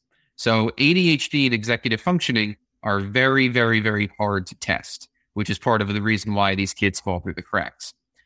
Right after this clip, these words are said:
So just like I was talking about before with visual imagery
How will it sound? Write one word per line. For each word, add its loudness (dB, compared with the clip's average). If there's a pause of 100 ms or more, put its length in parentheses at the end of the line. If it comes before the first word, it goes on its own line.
(100)
So 0
just -4
like 2
I 2
was -2
talking -2
about -4
before 0 (320)
with -2
visual 0
imagery 0